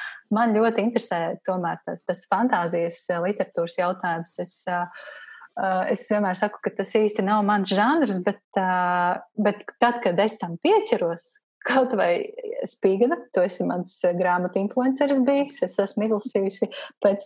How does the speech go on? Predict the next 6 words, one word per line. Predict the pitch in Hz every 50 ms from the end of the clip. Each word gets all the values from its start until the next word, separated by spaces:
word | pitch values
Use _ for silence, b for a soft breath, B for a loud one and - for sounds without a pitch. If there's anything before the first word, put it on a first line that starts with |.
| -
taviem | - - 214 202 202 196 190 190 185 180
vairāk | 202 202 220 226 214 202 180 180 185
kārtējiem | - 190 190 190 190 - 190 185 180 180 180 180 180 180 180 180 185 185
slavinājumiem | 185 - 214 220 226 220 202 185 175 170 170 175 170 170 170 170 180
Vēja | 180 185 190 185 185 180 170
vārdu. | 175 185 202 220 254 247 240 254